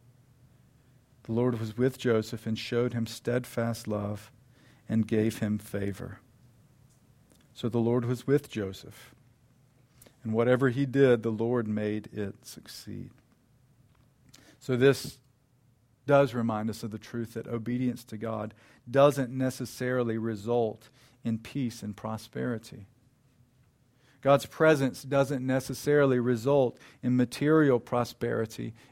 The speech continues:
and good fortune. We know this by reading the rest of Scripture. We know this in the life of Job, for instance.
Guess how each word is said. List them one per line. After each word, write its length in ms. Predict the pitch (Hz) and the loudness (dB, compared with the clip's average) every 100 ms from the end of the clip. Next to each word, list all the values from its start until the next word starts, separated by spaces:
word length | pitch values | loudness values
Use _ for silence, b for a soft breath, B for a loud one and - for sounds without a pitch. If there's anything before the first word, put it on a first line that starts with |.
| b | b
and 180 | 120 117 | -2 0
good 160 | 120 | -2
fortune. 460 | - 139 131 127 139 | 0 -2 0 -2 0
We 160 | 180 | 2
know 360 | 180 143 147 170 | 2 4 6 4
this 540 | 110 104 113 - - - _ b b b b b b _ - | 2 0 -2 -4 -10 -12 _ b b b b b b _ -4
by 100 | 135 | 2
reading 360 | 131 143 156 156 | 4 4 2 2
the 60 | |
rest 300 | 135 147 - | 4 4 4
of 100 | 139 | -2
Scripture. 360 | - 131 117 143 | -6 -6 -4 -4
We 100 | 151 | -2
know 220 | 147 147 | 2 2
this 240 | 156 147 156 | 2 -2 -2
in 60 | |
the 80 | 143 | 0
life 280 | 135 139 156 | 2 0 -2
of 180 | 135 127 | -6 -4
Job, 480 | 147 147 175 156 | 0 4 2 0
for 220 | - 120 107 | -4 -4 -4
instance. 640 | 98 - 104 95 - - | -6 -12 -14 -14 -18 -20